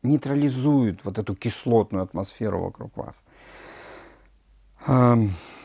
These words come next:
вопрос даже, знаете, не в том, правы мы или нет, или насколько мы правы. Э, скорее, насколько мы правы, потому что абсолютно в любой ситуации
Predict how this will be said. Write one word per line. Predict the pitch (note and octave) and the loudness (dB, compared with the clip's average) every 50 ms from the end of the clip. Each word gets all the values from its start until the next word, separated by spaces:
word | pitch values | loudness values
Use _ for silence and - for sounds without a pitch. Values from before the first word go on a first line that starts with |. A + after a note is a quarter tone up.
| - - - - - - - | -20 -20 -20 -18 -18 -12 -6
вопрос | - C3 C#3+ - E3 F#3+ G3+ F#3+ E3 | -4 -4 -2 2 4 6 6 6 6
даже, | D3+ E3+ E3+ D#3+ D#3 D3+ | 4 4 4 4 2 0
знаете, | C#3 D3+ E3+ F3+ F3+ D3+ - C3+ | 2 2 2 2 0 0 2 2
не | B2+ C3+ C3 | 2 2 0
в | - | -2
том, | - - E3+ E3 D#3+ D3 | 2 4 6 6 6 4
правы | B2 - C#3+ C#3+ D3 D3 C#3 C3 C3+ | 2 2 2 4 4 4 4 4 4
мы | B2+ B2 A#2+ A#2 | 4 4 2 2
или | A2+ A2+ G#2+ G#2 G#2+ A2+ | 2 0 0 0 2 2
нет, | B2 C#3+ D#3+ D#3+ D3+ D3 - - _ _ _ _ _ _ _ _ - | 2 2 2 2 0 -2 -4 -18 _ _ _ _ _ _ _ _ -2
или | D3 C3+ B2 A#2 | 0 2 4 4
насколько | G#2+ A2+ A#2 - - - - E3 D#3+ D#3+ D3 - C#3 | 4 2 2 0 -2 0 4 6 6 6 6 4 4
мы | B2+ B2+ B2+ A#2 | 4 4 2 0
правы. | A2+ A#2 A#2+ A#2 A2+ A2 G#2 G2+ G2+ - - - - - - - - - - - | 2 2 4 4 6 4 2 0 -4 -8 -20 -20 -20 -20 -20 -20 -20 -20 -16 -6
Э, | - - G#2+ G#2 G#2 | -2 0 0 0 0
скорее, | - - - F#3+ G#3+ G#3 E3+ C#3+ A#2+ F#2 - | -2 -2 2 6 6 8 8 6 4 2 -2
насколько | - A#2+ C3 B2+ - - - - C3 A2+ G2 A#2 | 0 2 2 2 0 0 6 6 6 6 6 4
мы | A2 A2+ A#2+ | 4 4 2
правы, | A#2+ E3+ G3 G3 F#3 F3 C3+ | 4 4 4 6 6 4 2
потому | D3 B2+ - E3+ F#3 | 2 0 0 0 0
что | D#3 - E3 D3+ | 2 4 4 4
абсолютно | - - D3 - - - F#3 G3+ B3 - - E3+ D3 | 4 4 -2 -2 0 0 0 0 0 0 2 2 2
в | A#2 B2+ | 2 4
любой | D3 D3+ F3+ D#3+ D3 C#3+ E3 D#3+ C#3+ A#2+ | 4 4 4 4 6 6 6 6 6 6
ситуации | - - C3+ B2 D#3 F3 G#3 A#3 G#3+ - G3 D#3+ | 2 -6 -6 0 2 2 2 2 2 2 0 0